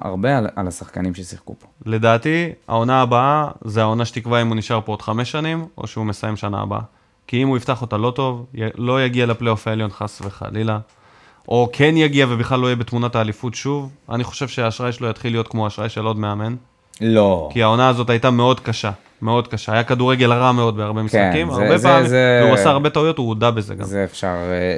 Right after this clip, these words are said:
Speaker 1: לומר בפה מלא. בוא, אני מקווה שהוא יצא לחופש לו, ו-, ילך קצת לנקות את
Speaker 2: כן,
Speaker 1: הראש,
Speaker 2: כן,
Speaker 1: יחזור ככה,
Speaker 2: יתרענן.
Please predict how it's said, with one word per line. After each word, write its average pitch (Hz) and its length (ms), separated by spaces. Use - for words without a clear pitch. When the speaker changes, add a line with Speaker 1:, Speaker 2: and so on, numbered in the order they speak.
Speaker 1:
לומר 107 360
בפה 101 240
מלא. 92 280
בוא, 127 240
אני 127 180
מקווה 156 360
שהוא 131 380
יצא 123 300
לחופש 135 500
לו, 214 200
ו-, 147 260
ילך 110 280
קצת - 260
לנקות 98 440
את 92 100
Speaker 2:
כן, 127 60
Speaker 1:
הראש, 165 380
Speaker 2:
כן, 110 80
Speaker 1:
יחזור 123 360
ככה, 117 60
Speaker 2:
יתרענן. 117 500